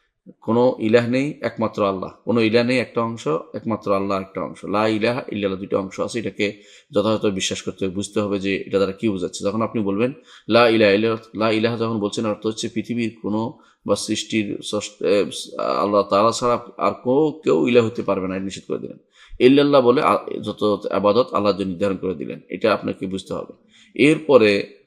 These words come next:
এ, লা ইলাহা ইল্লাল্লাহর শর্তগুলোকে যথাযথভাবে আপনাকে, এ, বাস্তবায়ন করতে হবে, যথাযথ, যথাযথ বাস্তবায়ন করতে হবে। লা ইলাহার শর্তগুলো যতক্ষণ পর্যন্ত আপনি বাস্তবায়ন না করবেন, ততক্ষণ পর্যন্ত লা-, ততক্ষণ পর্যন্ত আপনি কিন্তু বুঝেন নাই যে লা ইলাহা ইল্লাল্লাহ কী জিনিস।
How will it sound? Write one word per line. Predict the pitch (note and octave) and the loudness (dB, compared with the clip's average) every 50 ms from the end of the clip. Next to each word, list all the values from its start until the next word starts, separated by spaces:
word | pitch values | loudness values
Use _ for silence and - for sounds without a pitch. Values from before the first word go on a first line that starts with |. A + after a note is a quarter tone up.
| _ _ _ _ - | _ _ _ _ -2
এ, | - G#2+ G#2 G#2 G2+ G2+ G2 F#2+ D#2+ D#2 F#2 F#2 - - - - - F#2+ | 0 2 4 6 6 6 4 4 2 0 -2 -4 -6 -8 -10 -8 -4 -2
লা | G#2 G#2 A2+ | 0 4 4
ইলাহা | B2 B2 | 4 4
ইল্লাল্লাহর | A#2+ A#2+ A#2 A#2 A#2+ A#2+ A2+ | 4 2 2 2 2 2 0
শর্তগুলোকে | - - B2 A#2 - - - C3+ B2+ C3 C3 B2+ B2+ A2+ | 0 -2 -4 -4 -4 -4 -4 -2 0 0 0 0 0 0
যথাযথভাবে | G#2+ G#2 - G#2+ G#2 G#2 - G2+ G#2 G#2 | 0 0 -2 -2 -2 0 0 0 0 0
আপনাকে, | G2 - - G2 F#2 - G#2 G2+ F#2+ F#2 - - - - | -2 -4 -6 -8 -6 -4 -2 0 0 0 -2 -6 -8 -4
এ, | - D#2 E2+ | -2 -2 -2
বাস্তবায়ন | - - G2+ - - F#2 F2 - | -2 -4 -6 -6 -6 -8 -8 -8
করতে | F2+ G2 - _ - | -10 -14 -14 _ -8
হবে, | F2+ - - F2 E2+ - _ _ _ _ _ _ - | -6 -6 -6 -8 -14 -18 _ _ _ _ _ _ -2
যথাযথ, | G2 G2 G#2+ G#2+ G#2 | 0 0 0 0 0
যথাযথ | A2 A2 G#2 G2+ F#2+ - | 0 0 0 0 0 0
বাস্তবায়ন | A2 G#2 G#2 G2+ - - G#2 G2+ | -2 -2 -2 -2 -2 -4 -4 -4
করতে | G2 G#2 - - A2 | -4 -8 -6 -4 -2
হবে। | A2 A2+ B2 | -2 -2 0
লা | A#2 A2 G#2+ | 0 0 0
ইলাহার | A2 A#2 A#2 A2+ | 2 0 0 -2
শর্তগুলো | A2+ - A2 G2+ - - B2+ B2+ C3 C3+ C3 B2+ A2+ | -2 -6 -8 -6 -2 -2 -2 0 0 0 0 0 0
যতক্ষণ | A#2 - - A#2+ | -2 -4 -6 -6
পর্যন্ত | A2+ A2+ A2+ A2+ A2+ A2+ - A#2 A2+ A2+ A2 - - _ _ _ _ - | -4 -4 -2 -4 -4 0 0 2 2 0 -2 -6 -14 _ _ _ _ -4
আপনি | G2 G#2 A2+ G#2+ | -2 0 2 2
বাস্তবায়ন | G#2+ A2 G#2+ - - A#2 B2 B2 A#2 | 2 2 2 0 2 2 2 2 2
না | A2+ A2+ A2+ | 2 0 0
করবেন, | G#2 A#2 B2 B2+ | 0 -2 -4 -4
ততক্ষণ | - - - - A2 A2 | -6 -8 -8 -6 -6 -4
পর্যন্ত | G2 A2+ G#2 F#2+ A2 G#2+ G#2 - G#2+ | -4 -4 -4 -2 -4 -4 -2 0 0
লা-, | G2+ - F2+ G2 F#2+ - - | 0 0 2 0 0 0 -2
ততক্ষণ | - - G#2+ G2 - A2 G#2+ | -2 -4 -6 -6 -6 -6 -4
পর্যন্ত | G#2 G#2 G#2+ G#2 - | -4 -4 -4 -2 -2
আপনি | G#2 F#2+ F#2+ - G2+ | -2 -2 -2 -4 -6
কিন্তু | G2 G2 F#2 G#2 G2 | -6 -4 -4 -4 -4
বুঝেন | F#2+ G2 G2+ G#2+ G#2 A#2 A2 | -4 -4 -6 -4 -2 0 0
নাই | A2 G#2+ G#2 | 0 0 -2
যে | G2 G#2 | -2 -2
লা | G2+ F#2 F2+ E2+ | -2 0 0 -2
ইলাহা | G2 G2 | -2 -2
ইল্লাল্লাহ | G2 F#2+ G2 G2 - - | -2 -4 -4 -6 -6 -6
কী | A2 | -8
জিনিস। | F#2 F2 - - - - | -6 -6 -10 -12 -12 -14